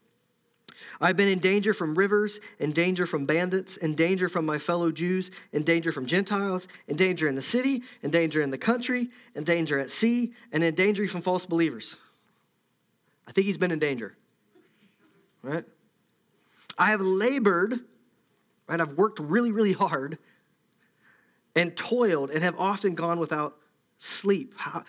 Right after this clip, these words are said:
for how many of us would that have been the worst part? We love our sleep, right? You're like, "That's why I come to the ten o'clock, Pastor," right? Okay.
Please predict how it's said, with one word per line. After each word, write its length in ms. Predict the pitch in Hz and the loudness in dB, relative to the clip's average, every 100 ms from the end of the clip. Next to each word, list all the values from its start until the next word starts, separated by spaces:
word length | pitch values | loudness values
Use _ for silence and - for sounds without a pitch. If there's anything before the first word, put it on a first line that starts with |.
| - | -12
for 80 | - | -2
how 140 | 180 | 2
many 160 | 202 190 | 2 2
of 80 | 175 | 0
us 120 | 170 | -2
would 120 | 160 | 0
that 60 | 156 | 0
have 100 | 156 | 0
been 100 | 151 | 0
the 60 | 151 | 0
worst 180 | 143 | -2
part? 300 | - 127 110 _ _ _ _ - | -4 -6 -6 _ _ _ _ -6
We 100 | 147 | -2
love 300 | 143 143 151 | 0 0 0
our 100 | 143 | 0
sleep, 400 | 139 147 123 - _ _ _ _ _ _ - | -2 -2 -4 -6 _ _ _ _ _ _ -10
right? 200 | 131 147 | -6 -4
You're 120 | 147 | -2
like, 120 | 135 | -2
"That's 180 | 135 143 | -2 -2
why 120 | 156 | 0
I 60 | 143 | 0
come 160 | 156 147 | -2 -2
to 40 | |
the 100 | 131 | -2
ten 180 | 127 170 | -2 -4
o'clock, 300 | 117 113 110 | -4 -6 -6
Pastor," 460 | 120 117 - 151 - | -8 -8 -8 -8 -6
right? 220 | 139 160 | -6 -4
Okay. 280 | 151 147 | -4 -6